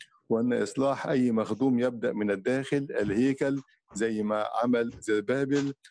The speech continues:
ثم الوصية والسلوك زي ما عمل عزرا،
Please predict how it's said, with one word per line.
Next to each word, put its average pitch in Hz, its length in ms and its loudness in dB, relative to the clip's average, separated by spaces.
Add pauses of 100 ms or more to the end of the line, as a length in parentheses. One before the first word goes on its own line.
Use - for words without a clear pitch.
(140)
ثم 135 280 0
الوصية 120 640 2
والسلوك 113 600 0
زي 113 240 0
ما 107 160 0
عمل 110 300 0
عزرا، 131 500 2